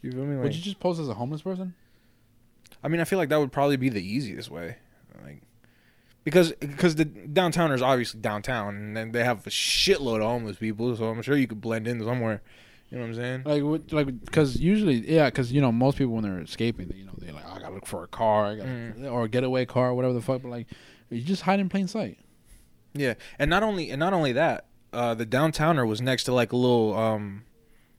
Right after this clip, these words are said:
Speaker 1: like, next to, I don't know if it was a canal or whatever, but it, it was, like, a body of water.
Speaker 2: Yeah.
Speaker 1: You know what I'm saying? Like, a, and it had, like, docks and shit, so it was, like,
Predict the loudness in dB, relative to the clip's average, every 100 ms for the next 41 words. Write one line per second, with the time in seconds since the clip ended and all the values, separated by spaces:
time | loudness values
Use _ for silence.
0 | _ -2 0 -2 0 0 0 2 4 6
1 | 6 4 4 -2 -2 0 2 2 0 0
2 | 2 2 2 2 -2 -8 -12 -20 _ 0
3 | 2 4 4 4 4 6 6 4 2 2
4 | 2 0 -8 _ -2 0 0 -2 -6 -4
5 | -2 -2 0 0 -2 -2 -2 2 0 2
6 | 0 4 6 6 4 -4 -4 0 0 2
7 | 0 0 0 -2